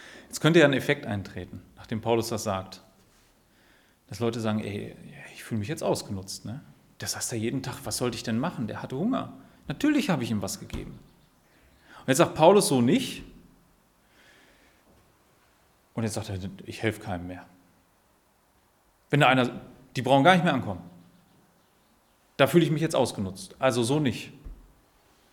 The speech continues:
Das gibt's nicht. Und da sagt Paulus, „Ihr aber, Brüder, ermattet nicht, Gutes zu tun.“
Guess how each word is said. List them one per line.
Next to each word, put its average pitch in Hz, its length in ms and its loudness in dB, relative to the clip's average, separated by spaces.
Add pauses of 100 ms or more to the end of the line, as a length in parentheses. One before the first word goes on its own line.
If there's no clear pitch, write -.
(420)
Das - 220 2
gibt's - 240 -2
nicht. - 260 -8 (1200)
Und 131 100 0
da 131 60 6
sagt 117 160 -4
Paulus, 156 500 2 (280)
„Ihr 131 240 0
aber, 147 200 2
Brüder, 117 320 -2
ermattet 110 440 -4
nicht, 123 180 -6
Gutes 113 260 -6
zu - 80 -14
tun.“ - 260 -12